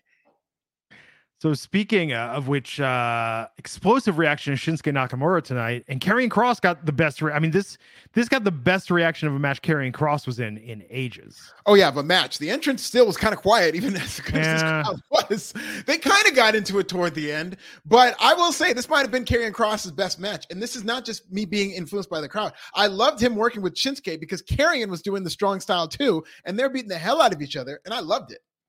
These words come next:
Speaker 1: Yeah. This, this is a g-, a good feud, and it's clearly got a lot of mileage left in it. Uh, but Shinsuke looked like a huge star. I mean, he is a huge star, but again, this is where crowds matter so much.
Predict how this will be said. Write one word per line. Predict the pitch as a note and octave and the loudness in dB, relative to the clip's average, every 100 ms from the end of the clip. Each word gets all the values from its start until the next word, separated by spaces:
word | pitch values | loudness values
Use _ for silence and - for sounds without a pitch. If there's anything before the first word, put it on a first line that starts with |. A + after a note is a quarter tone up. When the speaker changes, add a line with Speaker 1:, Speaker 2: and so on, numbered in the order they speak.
| _ _ _ _ - | _ _ _ _ 0
Speaker 1:
Yeah. | G#3+ D3 _ _ | 0 -2 _ _
This, | E3+ F3+ | -4 -2
this | E3+ F3 E3 D3 D#3 G#3 | -4 -4 -4 -2 0 0
is | A3+ | 0
a | |
g-, | F#3+ F3 | 0 0
a | D#3 | 0
good | A#2 E3 | 0 0
feud, | C3 C#3 C#3+ F#2+ - - | -2 -4 -4 -4 -12 -10
and | C3 | -10
it's | - _ - | -10 _ -8
clearly | - E3 E3 | 0 2 2
got | D3 C#3 | 0 0
a | |
lot | C3 B2+ | -2 -2
of | B2 | -4
mileage | A#2 A#2+ A2+ A#2+ | -4 -4 -6 -6
left | A#2 - | -8 -6
in | A#2 | -8
it. | A2 G#2+ - _ _ _ _ - | -8 -10 -12 _ _ _ _ -4
Uh, | C#3+ C#3 | 0 0
but | C3 | -2
Shinsuke | - G3+ A#3+ - F#3+ D3 B2+ A#2 | 0 0 0 0 2 2 0 -2
looked | C#3+ C#3 | -4 -2
like | B2+ | -2
a | B2 | -4
huge | A2+ B2 A2 | -4 -4 -4
star. | - A2 G#2+ G#2 G2+ _ _ _ - | -6 -4 -4 -6 -12 _ _ _ -4
I | |
mean, | D3+ D#3 | 0 4
he | |
is | F3 E3 | 4 2
a | |
huge | C#3 C#3 B2 | 0 -2 -2
star, | - A#2+ A#2 A2+ A2+ | -2 0 0 -2 -6
but | B2+ C#3+ C3 - - | -4 -4 -6 -18 -6
again, | F#3 A3+ A3+ | -2 0 -2
this | G3 | -6
is | G3+ | -10
where | A#3+ | -10
crowds | A3+ - G3+ G3+ E3 | -10 -8 -6 -6 -8
matter | E3+ F3 D#3+ - | -10 -8 -10 -16
so | - F#3 F#3+ | -10 -4 2
much. | F3+ D#3+ - - - | 2 2 -4 -14 -16